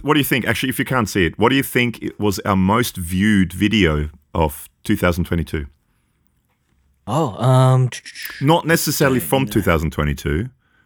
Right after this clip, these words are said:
Speaker 1: But
Speaker 2: Oh, okay.
Speaker 1: in two thousand twenty-two.
Speaker 2: Uh, I don't know then. Is it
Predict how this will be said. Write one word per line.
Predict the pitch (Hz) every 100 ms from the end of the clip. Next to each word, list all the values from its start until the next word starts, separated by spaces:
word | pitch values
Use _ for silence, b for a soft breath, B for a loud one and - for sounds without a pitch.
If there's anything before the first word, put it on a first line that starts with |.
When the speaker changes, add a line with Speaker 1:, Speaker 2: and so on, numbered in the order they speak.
| _ _ 78
Speaker 1:
But | 76 73 -
Speaker 2:
Oh, | 117
okay. | 104 98 95 104
Speaker 1:
in | 101
two | 98
thousand | 82 76 76
twenty-two. | 78 71 71 71 _ _ _ _ _ _ _ _ _ _ _ -
Speaker 2:
Uh, | 85 82 85 87 92 - _ _ _ -
I | 110
don't | 104 92
know | 95
then. | 98 110 _ _ _ _ - _ -
Is | 113
it | 127